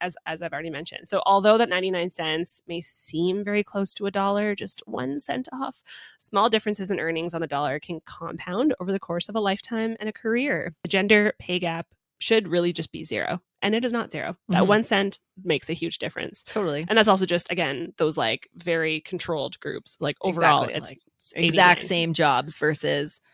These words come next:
Speaker 2: the
Speaker 1: Yeah.
Speaker 2: control, uncontrolled, which is, like, the median of
Speaker 1: Everybody.
Speaker 2: salaries of men versus women.
Speaker 1: Yeah.
Speaker 2: So that really digs more into, like, the types of jobs that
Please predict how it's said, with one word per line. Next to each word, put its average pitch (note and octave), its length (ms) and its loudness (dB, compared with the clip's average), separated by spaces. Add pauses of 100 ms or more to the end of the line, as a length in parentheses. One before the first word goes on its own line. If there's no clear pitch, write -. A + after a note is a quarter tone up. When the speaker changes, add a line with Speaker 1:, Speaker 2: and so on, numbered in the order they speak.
(180)
Speaker 2:
the D#3+ 120 -4
Speaker 1:
Yeah. G3+ 140 8
Speaker 2:
control, D#3+ 420 -2
uncontrolled, D3+ 680 -4
which D#3+ 200 -8
is, D3+ 160 -10
like, D3 180 -8
the D#3+ 80 -12
median D#3+ 600 -6
of C#3 500 -6 (600)
Speaker 1:
Everybody. B3+ 160 8
Speaker 2:
salaries - 380 0
of D#3 260 -4
men C#3+ 340 -6
versus C#3+ 380 -8
women. B2 460 -14
Speaker 1:
Yeah. F#3 160 2 (840)
Speaker 2:
So G#3+ 160 2
that F#3+ 180 8
really E3 200 2
digs D#3 260 -2
more D3 160 -4
into, C#3+ 280 -4
like, B2+ 300 -6
the D3 80 -8
types C3 360 -12
of C3 80 -12
jobs - 320 -14
that - 100 -10